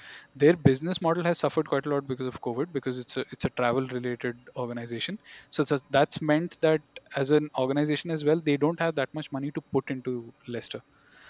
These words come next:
So, so that means that in terms of incoming money, they're sta-, they, they've stagnated. So they're dependent on player sales, which is why I think they try to play hardball and rather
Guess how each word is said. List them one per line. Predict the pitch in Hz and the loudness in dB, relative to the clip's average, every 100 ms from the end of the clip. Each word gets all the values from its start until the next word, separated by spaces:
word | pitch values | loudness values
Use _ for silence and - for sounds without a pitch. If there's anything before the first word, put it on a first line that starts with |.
| - _ - | -20 _ -6
So, | 143 | -4
so | 120 127 | -4 2
that | 135 - | 2 2
means | 160 170 - | 0 -2 2
that | 160 147 _ _ - | 6 6 _ _ -12
in | - 139 | -8 2
terms | 143 156 156 | 4 4 6
of | 160 - - - - - _ _ _ _ _ - | 4 4 -10 -14 -16 -20 _ _ _ _ _ -4
incoming | 151 165 175 175 | 0 6 6 6
money, | 170 160 170 | 2 2 6
they're | 151 | 6
sta-, | 147 147 - | 6 4 0
they, | 139 139 143 | 4 4 6
they've | 135 131 | 2 2
stagnated. | - 120 131 131 131 196 - | 2 0 0 -2 -2 -4 -4
So | 127 | -4
they're | 127 | -2
dependent | 123 131 131 151 151 | 0 4 4 4 0
on | 147 | -2
player | - 135 | 0 0
sales, | 131 131 165 - _ 135 | 2 -2 -4 -10 _ -2
which | 151 | 0
is | 170 | 6
why | 160 147 | 8 8
I | |
think | 143 151 | 6 0
they | 143 | 2
try | 139 139 | 4 2
to | 147 | 2
play | 139 135 | 0 2
hardball | 127 127 131 131 131 - _ 135 | 2 2 2 2 2 -2 _ -2
and | 135 | 2
rather | 131 | 2